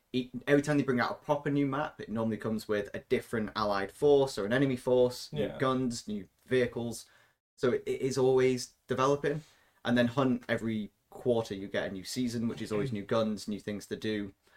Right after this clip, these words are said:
Speaker 1: So they're kind of been my go-tos. They're my standouts for this year, I'd
Speaker 2: That's
Speaker 1: say.
Speaker 2: good. That's good.
Speaker 1: Uh, what about you?
Speaker 2: What, well,
Speaker 1: Oh.
Speaker 2: do you have anything that came out this year? 'Cause I know that there was, uh,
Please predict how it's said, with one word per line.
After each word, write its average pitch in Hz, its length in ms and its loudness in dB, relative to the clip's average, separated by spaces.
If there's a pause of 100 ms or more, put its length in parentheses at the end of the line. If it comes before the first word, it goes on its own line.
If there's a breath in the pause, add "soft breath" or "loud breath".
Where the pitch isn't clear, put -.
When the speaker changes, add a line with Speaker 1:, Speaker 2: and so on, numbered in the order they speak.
(160 soft breath)
Speaker 1:
So 131 420 8 (300)
they're 147 260 4
kind 135 200 0
of 120 80 -4
been 113 400 0
my 104 320 -4 (240)
go-tos. 104 640 -2
They're 110 160 -2
my 110 120 -2
standouts 95 680 -8
for - 60 -18
this - 220 -10
year, - 160 -6
I'd - 80 -12
Speaker 2:
That's - 120 -12
Speaker 1:
say. 76 180 -4
Speaker 2:
good. - 120 -12 (160)
That's - 180 -6
good. - 260 -10 (120)
Speaker 1:
Uh, 139 200 0 (500 loud breath)
what 131 80 -4
about 135 40 2
you? 131 300 2
Speaker 2:
What, 175 240 0
well, 196 300 4 (140)
Speaker 1:
Oh. 131 320 2
Speaker 2:
do - 80 -6
you 196 40 8
have 196 80 4
anything 208 200 4
that 190 120 -2
came 185 180 2
out 196 220 0
this - 180 -12
year? - 280 -12 (140)
'Cause 151 120 0
I 160 40 2
know 170 200 6
that 151 260 6
there 160 80 0
was, 147 240 -2
uh, 170 120 4